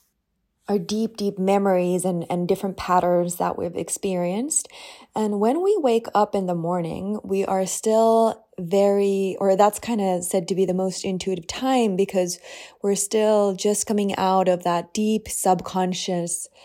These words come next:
state. So in a very, very deep way, we can gather information. So morning pages, simply writing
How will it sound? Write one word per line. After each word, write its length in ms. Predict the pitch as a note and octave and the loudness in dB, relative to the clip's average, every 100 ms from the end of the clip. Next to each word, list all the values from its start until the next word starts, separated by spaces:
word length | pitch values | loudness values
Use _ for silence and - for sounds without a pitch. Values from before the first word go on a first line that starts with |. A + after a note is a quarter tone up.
| - | -20
state. 840 | - - - F#3+ F3 A3 B3+ - - - - - | -8 -6 0 2 2 0 -2 -10 -14 -20 -20 -18
So 720 | - - G3 F#3 F#3 F3+ - - _ | -4 4 6 6 4 0 -4 -16 _
in 160 | G#3+ G#3 | 0 2
a 180 | G3 F#3+ - G#3 _ _ _ - | 0 -6 -12 -16 _ _ _ 4
very, 480 | B3+ B3 A#3+ A#3 | 4 6 4 2
very 640 | G#3+ G#3 G#3 G3+ G3 F#3+ G3 | 0 0 2 2 2 0 -2
deep 300 | G#3+ G#3 - | -4 -2 0
way, 160 | F#3+ F#3 | 2 2
we 100 | F3+ | 0
can 200 | F#3 F3+ | -2 2
gather 360 | F#3 F#3 F#3+ | 4 4 2
information. 760 | E3+ E3+ F3 F3 E3 F3 - F#3 | -2 -4 -4 -4 -4 -6 -6 -4
So 120 | G3+ | -2
morning 420 | G3+ A#3 C4+ C4+ | 2 4 4 2
pages, 520 | - G#3+ G#3 G3+ G3 | -2 -2 0 -2 -4
simply 400 | - G3 F#3+ F#3+ | -4 -4 -2 -4
writing 460 | F#3+ F#3+ G#3 G#3 G3 | -2 0 2 2 -2